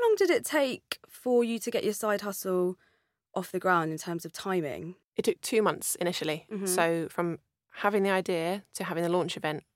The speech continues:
Speaker 2: was actually two months to the day. It wasn't in-, it wasn't intentional, but, um,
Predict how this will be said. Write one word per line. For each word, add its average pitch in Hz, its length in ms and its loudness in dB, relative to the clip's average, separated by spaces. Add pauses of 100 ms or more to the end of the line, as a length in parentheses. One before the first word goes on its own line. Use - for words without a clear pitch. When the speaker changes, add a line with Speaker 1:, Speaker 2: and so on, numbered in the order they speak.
Speaker 2:
was 156 520 -2
actually 180 280 2
two - 180 0
months 165 200 0
to - 100 -6
the 160 80 -2
day. 156 360 -2 (220)
It - 140 -14
wasn't 180 240 0
in-, 165 80 -2
it - 180 -12
wasn't 160 240 -6
intentional, 156 480 -8
but, 147 200 -2
um, 147 280 -6